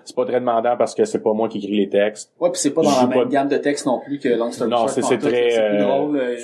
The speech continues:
Speaker 1: ouais, c'est ça,
Speaker 2: ouais.
Speaker 1: c'est, c'est humoristique, premier degré.
Speaker 2: Ouais.
Speaker 1: Euh,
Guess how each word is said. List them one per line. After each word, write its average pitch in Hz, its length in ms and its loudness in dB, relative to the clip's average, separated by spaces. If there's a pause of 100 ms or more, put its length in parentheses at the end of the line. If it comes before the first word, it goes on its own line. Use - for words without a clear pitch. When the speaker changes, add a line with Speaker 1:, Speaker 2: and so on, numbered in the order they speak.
(120)
Speaker 1:
ouais, 127 120 2
c'est 156 120 -2
ça, 143 140 0
Speaker 2:
ouais. 127 40 2
Speaker 1:
c'est, 143 140 2
c'est 135 120 0
humoristique, 143 640 0
premier 120 280 2
degré. 113 400 2
Speaker 2:
Ouais. - 100 2 (560)
Speaker 1:
Euh, 85 1200 2